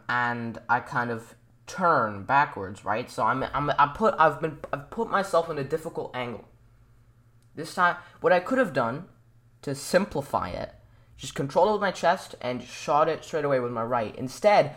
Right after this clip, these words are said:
I controlled it with my chest and turned to my left. So I was in a difficult angle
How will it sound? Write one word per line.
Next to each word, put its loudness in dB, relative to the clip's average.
I 0
controlled 2
it 4
with 2
my 0
chest -2
and -4
turned -2
to -12
my -6
left. 0
So -2
I 8
was 2
in -2
a -2
difficult -4
angle 0